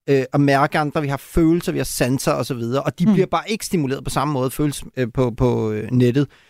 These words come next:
Speaker 1: Men i andre sammenhæng, hvor at afstanden jo lige pludselig gør, at det er svært at finde, hvis du bor i en lille bitte by et eller andet sted, jamen, så har du mulighed for at
Speaker 2: Ja.
Speaker 1: kontakte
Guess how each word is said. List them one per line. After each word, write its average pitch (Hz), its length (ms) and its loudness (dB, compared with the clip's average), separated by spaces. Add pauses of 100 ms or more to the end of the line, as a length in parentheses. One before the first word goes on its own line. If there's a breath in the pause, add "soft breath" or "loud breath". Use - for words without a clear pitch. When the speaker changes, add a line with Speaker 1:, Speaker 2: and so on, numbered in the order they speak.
(260 soft breath)
Speaker 1:
Men 160 200 2
i 170 100 0
andre 180 260 0
sammenhæng, 185 520 0
hvor 165 220 -2
at 151 120 -6 (140)
afstanden 156 600 0
jo 135 80 2
lige 143 120 2
pludselig 139 360 -4 (100)
gør, 135 140 4
at 156 200 0
det 135 80 -6
er 123 40 -6
svært 156 380 0
at - 80 -8
finde, 147 280 -4
hvis 131 140 0
du 147 100 0
bor 165 200 0
i 226 40 0
en 180 80 2
lille 170 180 4
bitte 180 180 2 (120)
by 190 40 0
et 208 160 4
eller 175 120 2
andet 175 120 2
sted, 180 340 0
jamen, 156 140 -2
så - 80 -6
har 208 160 -2
du 180 60 0
mulighed 214 420 2
for 160 340 -4
at 151 120 -6
Speaker 2:
Ja. 185 100 2
Speaker 1:
kontakte 147 500 -4